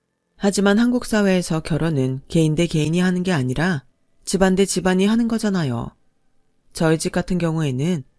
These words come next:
당장 저희 아빠 직장도 달려있는 일이기도 하고요. 그래서 부모님께 남편과 교제해온 사실과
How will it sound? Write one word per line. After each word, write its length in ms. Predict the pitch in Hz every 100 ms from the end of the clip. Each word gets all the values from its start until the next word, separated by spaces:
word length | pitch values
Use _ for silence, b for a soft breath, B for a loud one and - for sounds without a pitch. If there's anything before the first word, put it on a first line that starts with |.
| _ _ -
당장 360 | 170 165 180
저희 280 | 180 175 175
아빠 260 | 131 - 170
직장도 600 | - - 180 175 127 127
달려있는 580 | 160 151 156 156 170 151
일이기도 360 | 165 165 175
하고요. 500 | 185 202 147 117 - _ _ _ _ _ _ _ _
그래서 560 | - 156 - 143 170 131 _ _ _ _ -
부모님께 480 | 180 180 175 190
남편과 680 | 160 139 143 180 165 127 131
교제해온 580 | - 156 - 156 156 170
사실과 640 | 170 190 139 123 170 170